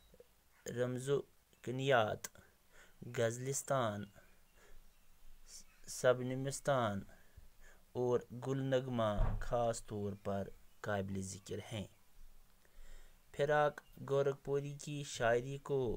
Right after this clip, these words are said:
दिलचस्प बना दिया है। उनका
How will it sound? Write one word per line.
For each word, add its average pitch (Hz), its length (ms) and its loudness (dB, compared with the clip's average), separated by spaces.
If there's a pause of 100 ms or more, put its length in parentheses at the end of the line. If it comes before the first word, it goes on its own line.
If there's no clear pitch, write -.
(340)
दिलचस्प 131 920 -2 (180)
बना 117 280 2
दिया 135 340 2
है। 131 220 2 (2000)
उनका 143 400 4